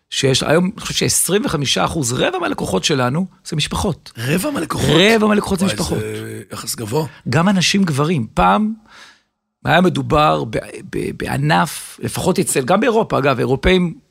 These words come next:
Speaker 1: עד היום זה לא פיפטי פיפטי, כן?
Speaker 2: כן.
Speaker 1: אבל היה מדובר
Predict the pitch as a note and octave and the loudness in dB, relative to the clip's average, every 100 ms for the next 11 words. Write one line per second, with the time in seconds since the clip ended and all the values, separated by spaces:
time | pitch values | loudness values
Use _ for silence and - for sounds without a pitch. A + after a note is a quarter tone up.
0 | - D#3+ E3 F3 D3 B2 - A2+ - F#3 | -4 0 2 2 2 0 -2 -4 0 0
1 | - G#2+ C#3+ D#3+ - A#2+ A2+ - - _ | -2 -4 -4 -4 -6 -8 -10 -14 -20 _
2 | - A#2 C3+ B2+ - - - D#3 D3+ D3+ | -6 0 0 0 -4 -8 2 2 4 2
3 | D3+ | 2